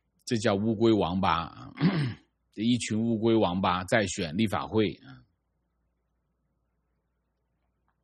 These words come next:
第五，《明报》报道，香港特区政府十二月九号在记者会上通报，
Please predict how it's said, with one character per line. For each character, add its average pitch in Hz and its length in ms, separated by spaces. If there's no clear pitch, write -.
第 147 120
五， 113 140
《明 117 180
报》 139 140
报 127 140
道， 82 260
香 170 180
港 135 120
特 139 140
区 135 140
政 139 180
府 104 160
十 113 160
二 131 80
月 131 140
九 98 200
号 98 380
在 117 220
记 127 180
者 98 180
会 113 200
上 104 240
通 127 200
报， 123 320